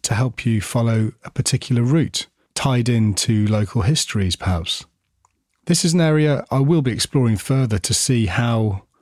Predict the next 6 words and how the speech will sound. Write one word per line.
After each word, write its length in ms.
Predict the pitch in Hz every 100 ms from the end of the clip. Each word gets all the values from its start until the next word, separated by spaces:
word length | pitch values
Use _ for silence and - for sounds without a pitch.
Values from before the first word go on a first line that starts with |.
| _ _ _ _ -
a 80 | -
future 320 | 156 147 -
project 680 | - 98 92 95 - - - _ _ -
could 200 | - 123
take 220 | - 123
shape. 400 | - 156 104 85